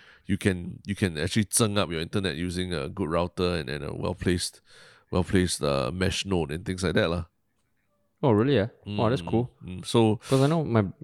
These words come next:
Speaker 2: yeah.
Speaker 1: Yeah, 'cause everyone uses the one at, from StarHub or, or Singtel, and nobody questions whether there are, there's a better way to do it, lah. But there is, ah, yeah.
Speaker 2: I see, I see. Uh, 'cause I know my, I know, I, I know my brother also was facing some issues with that.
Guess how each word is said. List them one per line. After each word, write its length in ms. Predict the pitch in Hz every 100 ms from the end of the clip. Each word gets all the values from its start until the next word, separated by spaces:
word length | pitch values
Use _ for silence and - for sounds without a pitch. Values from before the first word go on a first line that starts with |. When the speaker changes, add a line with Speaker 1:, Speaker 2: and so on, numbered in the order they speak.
| -
Speaker 2:
yeah. 240 | 104 92 -
Speaker 1:
Yeah, 140 | 147
'cause 160 | 151 202
everyone 280 | 143 175 196
uses 300 | 151 160 143
the 80 | 98
one 200 | 104 110
at, 200 | 69 -
from 160 | 82
StarHub 400 | 87 - 95 104
or, 300 | 62 69 -
or 20 | 87
Singtel, 440 | - 92 110 92
and 80 | 90
nobody 400 | 101 101 110 107 -
questions 560 | 92 - - 98 87
whether 240 | 85 87 90
there 160 | 85
are, 240 | 73 - - - - _
there's 180 | - 85
a 60 | 90
better 280 | 90 -
way 120 | 92 90
to 120 | 69
do 160 | 82
it, 100 | 82
lah. 160 | 67 67
But 140 | - 85
there 140 | 87
is, 160 | 95 107
ah, 140 | 73 -
yeah. 180 | 82 85 - _ _ _ _ _ _ _ _ _ _ -
Speaker 2:
I 120 | 90
see, 220 | 92 101
I 40 | 90
see. 260 | 73 55 107 - -
Uh, 60 |
'cause 180 | 117 160
I 80 | 151
know 160 | 175 185
my, 140 | 127
I 120 | -
know, 180 | 117 160
I, 460 | 147 82 95 71 113
I 40 |
know 220 | 131 156
my 160 | 160 117
brother 300 | 90 101 120
also 220 | 120 113
was 100 | 107
facing 320 | - 98 - 104
some 220 | 98 95
issues 300 | 90 104 95
with 120 | 90
that. 200 | 90 92